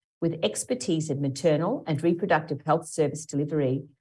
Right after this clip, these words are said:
to priority populations in Australia and low and lower middle income countries. Welcome, Angela.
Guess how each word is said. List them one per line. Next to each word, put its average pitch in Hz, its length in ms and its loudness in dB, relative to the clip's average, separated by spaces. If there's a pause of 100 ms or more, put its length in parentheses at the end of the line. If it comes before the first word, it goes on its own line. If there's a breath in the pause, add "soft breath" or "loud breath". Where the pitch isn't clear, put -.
(160)
to - 80 -4
priority 220 560 6
populations 139 960 0
in 185 160 -2
Australia 170 720 2
and 160 240 -2
low 185 420 6
and 165 220 -4
lower 175 260 4
middle 135 280 -2
income 139 400 -4
countries. 139 640 -6 (360)
Welcome, 214 560 6
Angela. 135 600 0